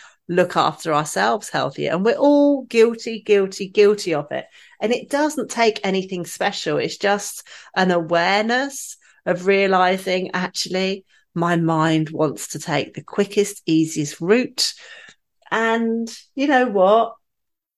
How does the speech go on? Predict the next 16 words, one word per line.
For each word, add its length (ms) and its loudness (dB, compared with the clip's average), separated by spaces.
I'm 240 4
not 200 0
gonna 180 -2
try 460 -2
something 440 -4
that's 180 -8
harder, 640 -2
but 120 -2
actually 460 0
it's 160 -8
when 200 0
you 200 2
try 420 2
those 300 -2
harder 440 -2
things 720 -6